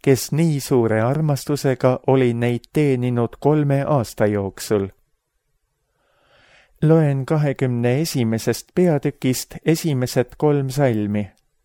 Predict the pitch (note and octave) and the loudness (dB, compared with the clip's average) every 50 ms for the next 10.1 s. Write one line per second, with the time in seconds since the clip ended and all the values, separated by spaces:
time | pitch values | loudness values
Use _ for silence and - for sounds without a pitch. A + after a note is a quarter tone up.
0 | _ _ _ _ _ _ _ _ _ _ _ _ _ _ _ _ _ _ _ _ | _ _ _ _ _ _ _ _ _ _ _ _ _ _ _ _ _ _ _ _
1 | _ _ _ _ - D#3 D#3+ - E3 D3 C#3 - - D#3+ D#3 D3 C3+ B2 - - | _ _ _ _ 0 0 2 2 2 2 2 2 2 2 2 2 2 0 0 2
2 | B2+ B2 A#2 A#2+ A2+ - - E3+ F3+ E3 C#3+ B2 - C#3 B2+ - - - _ C#3+ | 2 4 2 2 0 0 0 0 0 0 0 0 0 -2 -2 -2 -6 -6 _ -2
3 | C#3 - - - C#3+ D#3 D#3+ D3 B2+ B2 A#2 A2+ A2+ A2+ A2+ G#2+ - - - C3 | -2 -2 -2 -4 -2 -2 0 2 2 0 2 2 0 0 0 -2 -6 -6 -4 -2
4 | D#3 F3+ E3 - - _ - B2+ B2 - C3+ B2 A#2 A2+ A2 - - A#2+ A#2+ A2+ | -2 -2 -2 -6 -6 _ 0 0 2 2 0 2 2 2 0 -2 -2 0 0 0
5 | G#2 G#2 A#2 D3+ E3+ F#3+ F3+ E3 D3+ D3+ C#3+ C3+ C#3 C#3 - - - - D3+ C#3+ | 2 0 0 0 2 2 2 2 2 0 0 0 0 -2 -4 -4 -2 -2 0 0
6 | C#3 C#3 C3 - _ _ _ _ _ _ - - - D#3+ D#3 D3+ C3+ - - - | 0 -2 -4 -6 _ _ _ _ _ _ -4 0 2 2 2 2 0 -2 -2 0
7 | D#3 C#3+ C3+ B2 A#2 A2 A2 A2 G#2+ - - E3 - - - - C#3 B2 - - | 2 2 2 2 2 2 2 2 2 2 0 -2 -2 -2 0 0 0 0 0 0
8 | C3 B2+ A#2+ A2+ - - - - D#3 D#3 D3 - _ - A#2+ A#2+ - - - _ | 2 2 0 -2 -4 -4 0 2 2 2 0 -2 _ 0 0 0 0 -2 -8 _
9 | - D#3 D#3+ D#3 D3 C#3 - A#2 A2 G2+ - - C#3+ D3+ F3 F#3 F3 D3+ C3+ C3 | 0 2 4 4 2 2 0 -2 -2 -2 0 0 0 2 2 2 2 2 2 2
10 | C3+ C3 | 0 -2